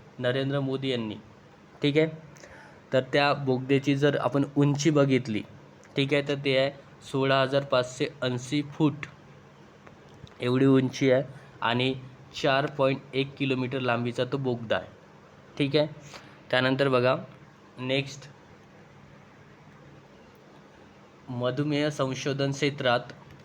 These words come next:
उल्लेखनीय कामगिरीबद्दल कोणत्या केंद्रीय मंत्र्यांना जीवन गौरव पुरस्काराने सन्मानित करण्यात आले आहे? Most आय एम पी क्वेश्चन आहे हा.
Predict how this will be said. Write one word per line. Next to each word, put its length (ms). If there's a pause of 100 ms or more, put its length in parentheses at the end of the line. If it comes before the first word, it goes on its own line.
उल्लेखनीय 720
कामगिरीबद्दल 880 (200)
कोणत्या 400
केंद्रीय 480
मंत्र्यांना 640 (380)
जीवन 500
गौरव 280
पुरस्काराने 760
सन्मानित 680
करण्यात 320
आले 200
आहे? 80 (1400)
Most 360
आय 180
एम 80
पी 160 (420)
क्वेश्चन 360
आहे 140
हा. 140